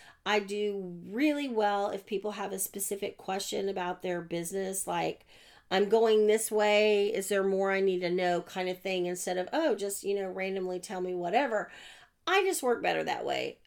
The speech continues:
Other practitioners, you can just go in blank and they'll, you know, give it all to you. That's my best modality, is to have a little bit of context of what we want to find.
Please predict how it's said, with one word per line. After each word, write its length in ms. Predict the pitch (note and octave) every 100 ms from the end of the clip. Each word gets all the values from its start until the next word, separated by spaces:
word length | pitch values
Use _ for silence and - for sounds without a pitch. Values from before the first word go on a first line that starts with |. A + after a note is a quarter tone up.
| -
Other 240 | G3+ A3+
practitioners, 960 | A#3 A#3+ A3 - G#3+ A#3 A3 A3 A3 - _ _ _ _ E3
you 160 | F3+ G3
can 140 | G#3
just 220 | G3 F3+ -
go 180 | F#3
in 180 | F#3+ F#3
blank 440 | F#3 F3 D#3+ D#3 E3+
and 120 | E3
they'll, 380 | D#3+ D#3+ D#3+ - E3
you 140 | - F3
know, 160 | D#3+
give 220 | F3 G3 F#3
it 40 |
all 180 | F3 F#3+
to 140 | -
you. 180 | - - _ _ _ _ _ _ _ - _ _
That's 560 | G3 A3+ G#3+ - - -
my 260 | F#3 F#3 E3+
best 400 | F3+ E3 - -
modality, 640 | F3+ D#3+ E3+ F3 E3+ E3
is 220 | E3+ D#3+
to 140 | - F#3
have 200 | F#3+ F3+
a 40 |
little 220 | F3 F3
bit 160 | D#3+ E3
of 300 | E3+ E3+ _
context 640 | - E3 D#3 - D3+ -
of 80 | F3
what 220 | F3+ E3+
we 60 | F3
want 200 | F3 E3
to 60 | -
find. 480 | E3 E3 C3 C#3+